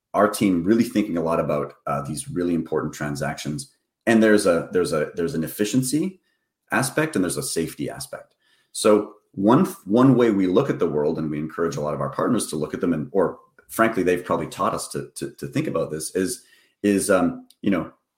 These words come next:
particularly with physical processes and using cameras and sensors, is to think about dollar bills. Dollar bills flowing through constrained infrastructure would be one, w-, one way to think about it. So I'll give you a couple examples.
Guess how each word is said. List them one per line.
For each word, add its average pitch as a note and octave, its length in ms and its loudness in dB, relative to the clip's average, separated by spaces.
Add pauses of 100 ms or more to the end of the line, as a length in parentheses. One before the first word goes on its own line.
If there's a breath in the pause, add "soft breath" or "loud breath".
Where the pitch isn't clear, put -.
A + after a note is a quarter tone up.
(100)
particularly C#3 540 4
with A2+ 240 2
physical G#2+ 320 -2
processes G2+ 580 -2
and E2 160 0
using D#2+ 420 -4
cameras F#2 380 -4
and E2+ 100 -4
sensors, C3+ 420 -4 (200 soft breath)
is - 160 -2
to - 80 -6
think D#3 220 0
about C3+ 240 2
dollar A2 260 4
bills. G#2 480 0 (720)
Dollar D#3 300 6
bills A#2+ 300 4
flowing G#2 360 0
through F#2+ 200 -4
constrained E2+ 440 -6
infrastructure - 600 -12 (140)
would F2+ 140 -4
be F2 140 -4
one, F2 400 -2
w-, E2+ 140 -4
one E2+ 160 0
way E2 80 0
to D#2 60 -6
think D#2 180 -10
about C#2 180 -10
it. - 100 -12
So - 260 2 (200 loud breath)
I'll G2+ 80 2
give G2 160 2
you F#2+ 80 2
a D#2+ 60 -2
couple E2 240 -4
examples. D#2 500 -8